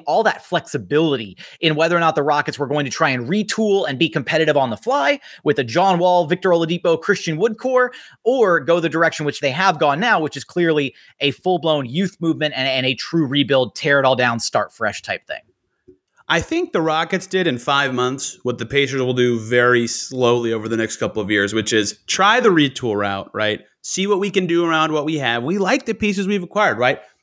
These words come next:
Speaker 2: Like, I don't know who's gonna be the Christian Wood and John Wall in the Pacers scenario, but let's just presume it's Brogdon and Sabonis, right? I imagine the first couple steps for the Pacers will be similar to what the Rockets did right after they traded Harden, where they try to be good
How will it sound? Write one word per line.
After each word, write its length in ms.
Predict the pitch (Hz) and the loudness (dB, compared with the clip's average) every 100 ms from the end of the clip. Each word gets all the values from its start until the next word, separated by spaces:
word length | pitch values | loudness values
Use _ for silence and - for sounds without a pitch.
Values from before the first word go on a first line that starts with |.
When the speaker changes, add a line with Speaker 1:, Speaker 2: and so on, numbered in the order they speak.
| _ | _
Speaker 2:
Like, 160 | 131 123 | -2 0
I 80 | 196 | 2
don't 80 | 208 | 4
know 140 | 202 | 4
who's 160 | 190 165 | 4 2
gonna 160 | 156 | 0
be 140 | 147 147 | 0 0
the 120 | 135 | -2
Christian 400 | - 151 143 135 | 2 0 2 0
Wood 140 | 131 | 0
and 80 | 123 | 0
John 220 | 117 113 | 0 0
Wall 180 | 113 110 | 0 0
in 60 | 110 | -2
the 60 | |
Pacers 380 | 107 113 117 113 | -8 -10 -10 -10
scenario, 400 | 143 208 123 117 | 0 2 4 2
but 220 | 113 117 | 2 0
let's 180 | 120 113 | 0 -4
just 320 | - 117 - - | -10 -16 -16 -4
presume 540 | 143 120 139 135 131 | -2 0 0 0 0
it's 140 | 123 | -2
Brogdon 360 | - 117 117 120 | 0 0 2 0
and 100 | 110 | -2
Sabonis, 440 | 120 135 104 90 | 0 0 0 0
right? 160 | 107 107 - _ _ - | 0 -2 -4 _ _ -6
I 100 | 165 | -2
imagine 720 | 165 170 214 214 156 151 147 - _ | 0 2 2 2 2 0 -2 -10 _
the 80 | - | -10
first 280 | - 165 156 | -4 -4 0
couple 200 | 160 143 | -2 -2
steps 280 | - 143 135 - - | -2 -2 -2 -12 -8
for 120 | 135 | -6
the 80 | 120 | -2
Pacers 340 | 147 131 120 | -2 -2 -4
will 80 | 117 | -4
be 140 | 120 | -4
similar 420 | - - 160 143 127 | -6 -2 2 2 0
to 100 | 127 | -2
what 120 | 120 | -2
the 80 | 117 | 0
Rockets 460 | 113 110 113 - | 0 0 -6 -10
did 180 | - 107 | -6 -2
right 160 | 110 110 | 0 0
after 200 | 110 113 | -2 -6
they 80 | |
traded 280 | 107 113 110 | -8 -8 -8
Harden, 320 | 117 165 143 | -2 0 2
where 100 | 120 | 0
they 120 | 110 113 | 0 -2
try 320 | - 165 208 | -2 0 0
to 60 | |
be 80 | 196 | 0
good 360 | 165 165 160 | -2 0 0